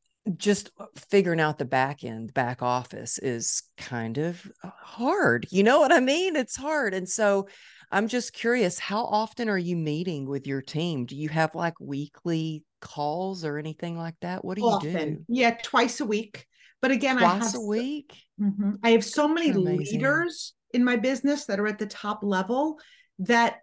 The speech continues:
Speaker 2: they kind of do their thing.
Speaker 1: They're leading their
Speaker 2: Yeah.
Speaker 1: teams,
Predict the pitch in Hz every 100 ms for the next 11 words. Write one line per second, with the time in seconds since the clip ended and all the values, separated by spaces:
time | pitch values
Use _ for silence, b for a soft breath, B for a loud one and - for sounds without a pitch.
0 | - 185 233 - - 330 285 214 277 254
1 | 277 - 180 117 143 - - 185 175 208
2 | 214 190 202 196 190 175 170 165 _ _
3 | _ _ 156 170 156 196 185 156 143 143
4 | 143 -